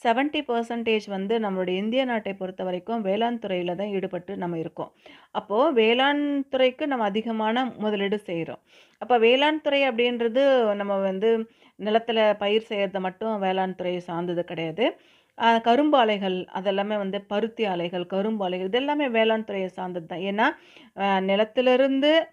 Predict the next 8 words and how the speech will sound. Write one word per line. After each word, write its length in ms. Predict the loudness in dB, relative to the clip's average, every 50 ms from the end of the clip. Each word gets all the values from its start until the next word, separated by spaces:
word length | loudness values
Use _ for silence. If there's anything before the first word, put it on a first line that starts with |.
| _ -20 _ _ _ -6
நமக்கு 300 | -4 -2 -2 -2 -2 -2 -2
வந்தாதான் 580 | -2 0 2 4 4 4 4 4 2 2 2 2
அந்த 200 | 2 0 0 -2 -2 -2 -2
கரும்பு 320 | 0 0 0 2 2 2 2
ஆலைகளுக்கு 420 | 2 2 2 0 -2 -2 -2 -2
அந்த 140 | -2 -2 -2
மெஷினரி 400 | -2 -4 -4 -4 -4 -4 -4 -2
மூலமா 340 | -2 -2 -2 -2 0 0